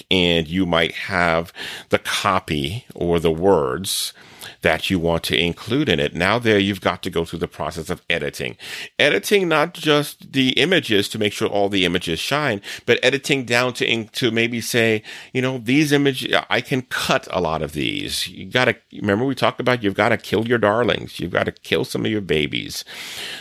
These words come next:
So I'm gonna have to now take out some images. Editing in your text. You might need to hire a copy editor to make sure that the,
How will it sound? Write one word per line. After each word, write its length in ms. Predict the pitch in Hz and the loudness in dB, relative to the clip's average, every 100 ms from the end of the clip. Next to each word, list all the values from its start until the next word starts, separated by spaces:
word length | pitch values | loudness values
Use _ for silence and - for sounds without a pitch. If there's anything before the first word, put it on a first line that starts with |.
| - - | -14 -4
So 760 | - 143 131 127 123 123 120 - | 2 4 6 4 4 2 0 2
I'm 200 | 104 101 | 0 0
gonna 200 | 117 107 | 0 0
have 240 | 107 95 | 0 -2
to 120 | - 98 | 0 0
now 460 | 95 92 90 90 - | 2 0 0 -2 -4
take 360 | - 98 87 | -2 0 0
out 380 | 78 82 76 - | -4 -6 -8 -8
some 280 | - 76 69 | -8 -8 -8
images. 560 | 65 67 - - - - - - - - | -10 -10 -10 -10 -10 -12 -10 -10 -8 0
Editing 680 | 123 147 151 151 135 135 135 | 4 4 4 2 4 4 2
in 320 | - 131 135 | 4 4 4
your 160 | 135 | 0
text. 540 | 139 - 175 196 - - | -2 -4 -4 -4 -2 -4
You 80 | 107 | 0
might 220 | 107 - | 0 0
need 300 | 104 107 107 | -2 -2 0
to 120 | 113 | -2
hire 560 | 101 - - 117 113 104 | -2 -4 -4 0 0 0
a 60 | |
copy 500 | 101 - 120 139 117 | -4 -6 -6 -2 2
editor 420 | 92 82 - 90 85 - - - | 2 2 0 -2 -2 -6 -8 -2
to 140 | - | 2
make 200 | 104 107 | 4 2
sure 260 | - 110 107 | 0 0 2
that 320 | 98 98 - | 4 2 0
the, 200 | 98 - | -8 -8